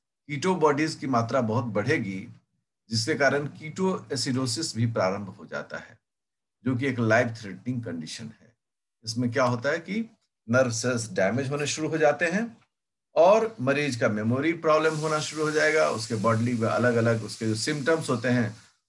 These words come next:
वो दिखने शुरू हो जाएंगे। और यह सब तभी होता है जब उसमें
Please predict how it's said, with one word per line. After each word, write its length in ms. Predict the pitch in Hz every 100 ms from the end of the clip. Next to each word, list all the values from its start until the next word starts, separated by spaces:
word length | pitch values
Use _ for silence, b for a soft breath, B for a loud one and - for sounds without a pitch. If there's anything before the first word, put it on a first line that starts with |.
| -
वो 140 | 151
दिखने 320 | 160 151 156
शुरू 220 | 147 160 156
हो 100 | 147
जाएंगे। 380 | 151 156 170 185 - _ _ _ _ _ _ _ _ _ -
और 160 | 175 170
यह 120 | 220
सब 240 | 214 202
तभी 220 | 208 202
होता 280 | 262 196 175
है 280 | 143 160 240 - - - - _ _ _ _ _ _ _ _ _ _ _ _ _ _ _ _
जब 200 | 117 196
उसमें 420 | 175 - 165 233